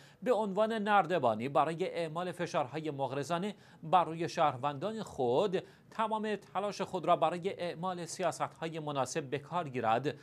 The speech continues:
خصوصاً با در نظر گرفتن این مطلب که این انجمن حامی و مدافع آری شدن جوامع از هر گونه نفرت، تبعیض و خشونت است.»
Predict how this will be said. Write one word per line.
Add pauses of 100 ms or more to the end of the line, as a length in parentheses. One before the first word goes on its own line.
(220)
خصوصاً
با
در
نظر
گرفتن
این
مطلب
که
این
انجمن (260)
حامی
و
مدافع (120)
آری
شدن
جوامع
از
هر
گونه
نفرت،
تبعیض
و
خشونت
است.»